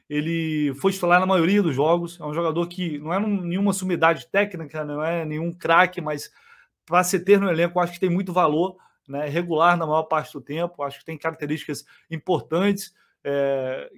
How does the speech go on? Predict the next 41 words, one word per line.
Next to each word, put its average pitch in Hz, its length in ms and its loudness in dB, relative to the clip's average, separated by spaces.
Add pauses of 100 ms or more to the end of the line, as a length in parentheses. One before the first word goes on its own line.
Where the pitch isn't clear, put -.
que, 151 160 -16
que 147 520 -6
eu 139 100 -8
acho 147 120 -4
que - 80 -20
todo 202 160 4
treinador 170 480 2
gosta, 156 380 -4
gosta 175 360 2
de 143 120 -10
ter 160 80 -4
um, 151 200 -4
um, 131 320 -14 (160)
um 135 120 -12
cara 156 260 2
como 151 220 -6
o 151 60 -2
Iago 143 360 2 (400)
no 156 260 2
elenco. 185 520 2 (360)
E 247 40 -4
o 240 80 4
André 175 260 6
nem 185 140 2
se 202 140 0
fala, 185 420 4
uma 151 340 -2
da, 123 200 -2
um 120 260 -10
dos 135 80 -12
melhores 151 320 2
volantes 151 500 0 (220)
do 156 80 -6
futebol 147 260 -2
brasileiro, 147 440 0
pra 170 200 2
muitos 170 320 -4
o 165 60 -10
melhor 156 380 2
no 147 80 -6
momento. 156 440 -2